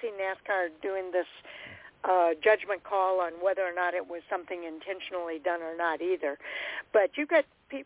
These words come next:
drivers like Denny Hamlin that are gonna push that envelope. I,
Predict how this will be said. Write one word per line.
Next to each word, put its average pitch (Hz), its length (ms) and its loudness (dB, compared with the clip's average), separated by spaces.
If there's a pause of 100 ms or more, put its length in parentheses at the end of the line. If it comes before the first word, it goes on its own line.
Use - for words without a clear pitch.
drivers 220 380 2
like 196 200 -4
Denny 196 240 0 (100)
Hamlin 180 400 0
that 165 120 0
are 170 100 -2
gonna 160 200 -6
push 196 320 -2
that 180 200 6
envelope. 156 580 0 (200)
I, 185 240 2